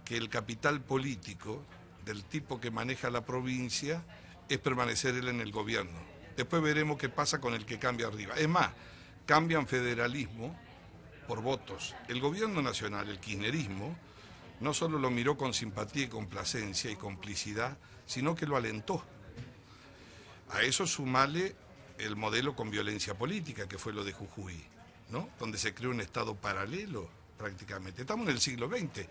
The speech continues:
y estamos hablando como si saliéramos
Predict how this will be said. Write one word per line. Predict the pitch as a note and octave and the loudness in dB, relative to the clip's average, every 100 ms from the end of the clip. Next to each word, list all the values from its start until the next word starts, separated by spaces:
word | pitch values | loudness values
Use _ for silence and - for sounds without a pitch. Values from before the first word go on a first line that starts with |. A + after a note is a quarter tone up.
| - - - | -12 -16 -10
y | A#2 | -4
estamos | B2 - G3+ E3 | -4 -2 2 4
hablando | C3+ C#3 B2+ A#2 E3 - - - - - - | 4 4 4 4 -2 -6 -16 -16 -18 -12 -4
como | C3 C3 | 0 2
si | - A#2 | 2 2
saliéramos | A#2+ B2 E3+ F3 F3 F3 | 2 2 0 0 0 -4